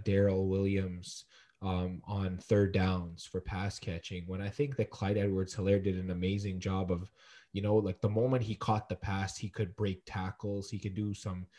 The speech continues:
some crazy things out there. And I, I think that he definitely needs to be used as an all down back. And I, I know the Chiefs have been hesitant to use him as that. So they did bring in a guy like Le'Veon Bell,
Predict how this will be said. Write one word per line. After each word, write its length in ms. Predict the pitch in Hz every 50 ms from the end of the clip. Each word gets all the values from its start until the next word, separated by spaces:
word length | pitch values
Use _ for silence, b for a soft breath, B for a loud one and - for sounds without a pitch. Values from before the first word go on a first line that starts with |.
| B B B B
some 160 | - 98 92
crazy 480 | - - - 110 101 104 101 95 101 95
things 420 | 90 - 107 101 98 101 98 92
out 220 | 98 90 92 92 -
there. 160 | 98 95 95
And 100 | 92 92
I, 160 | 92 98 90 -
I 120 | 104 107
think 320 | - - 123 139 143 -
that 260 | - 110 101 95 90 B B B B B B B
he 220 | - - 127 131
definitely 420 | 123 113 110 113 - - 120 110 101
needs 260 | 98 98 101 98 -
to 100 | - 107
be 100 | 95 101
used 480 | 95 92 92 98 101 104 101 98 90 -
as 140 | 95 90 98
an 100 | 95 92
all 520 | - - 95 98 98 95 95 92 92 - _ _ _ _ _ _ _ _ -
down 340 | 110 98 95 92 92 92
back. 520 | 87 92 95 101 101 95 87 87 - - -
And 340 | 101 92 90 92 90 92 -
I, 200 | - 107 107 - - - -
I 100 | 113 107
know 120 | 107 113
the 100 | 107 110
Chiefs 320 | 110 - - 113 110 104 -
have 100 | 101 90
been 140 | 95 92 90
hesitant 640 | - - 92 92 - 131 120 - - 135 127 127 123
to 80 | 120 113
use 240 | 110 113 117 113
him 100 | 113 113
as 160 | 113 113 110 113
that. 340 | 120 110 113 131 135 -
So 140 | - - 101
they 140 | 95 92 92
did 240 | 92 101 95 92 -
bring 240 | 95 92 92 98 104
in 160 | 110 107 104
a 60 | 101
guy 180 | 95 98 95 101
like 200 | 98 98 95 -
Le'Veon 520 | 104 95 95 98 98 95 92 95 95 92
Bell, 400 | - 92 95 98 104 123 123 b